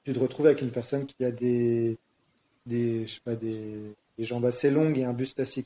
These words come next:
court, et il se retrouve à avoir un cintre qui est beaucoup trop bas, ou, ou vice-versa, hein, l'un, l'un, l'un ou l'autre.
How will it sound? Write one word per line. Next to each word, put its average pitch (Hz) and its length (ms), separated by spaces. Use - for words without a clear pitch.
court, 175 280
et 131 60
il 120 120
se 110 60
retrouve 123 300
à 135 60
avoir 123 220
un 123 100
cintre 147 320
qui 120 80
est 117 40
beaucoup 113 280
trop 127 140
bas, 151 440
ou, 120 300
ou 127 60
vice-versa, 123 560
hein, 131 260
l'un, 123 240
l'un, 123 240
l'un 127 180
ou 120 140
l'autre. 143 220